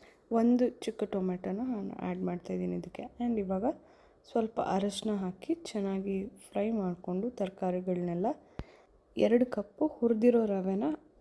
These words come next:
ಆ್ಯಡ್ ಮಾಡ್ಕೊಳ್ತಾ ಇದ್ದೀನಿ. ಆ, ನಾನು usually ಮಾಡೋದು ಈ ಥರ. ಕೆಲವರು ನೀರು ಹಾಕ್ಕೊಂಡು ಆಮೇಲೆ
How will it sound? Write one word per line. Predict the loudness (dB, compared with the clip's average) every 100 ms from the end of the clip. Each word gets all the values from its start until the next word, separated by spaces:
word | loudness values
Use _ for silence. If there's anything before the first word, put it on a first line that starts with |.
| -2
ಆ್ಯಡ್ | 0 0
ಮಾಡ್ಕೊಳ್ತಾ | 0 0 0 -2 -2 -2 0
ಇದ್ದೀನಿ. | 0 0 0 -4 _ _ _ _ -18 -18 _
ಆ, | -2 0
ನಾನು | 2 4 6 6
usually | 4 2 2 2 0
ಮಾಡೋದು | 0 -2 0 0
ಈ | 0
ಥರ. | -4 -4 -2 -4 -8 -20 -20 _ _ -4
ಕೆಲವರು | 0 0 -2 -2
ನೀರು | 0 2 0 -2
ಹಾಕ್ಕೊಂಡು | -2 -4 -4 -4 -6
ಆಮೇಲೆ | -4 -2 0 2 2 0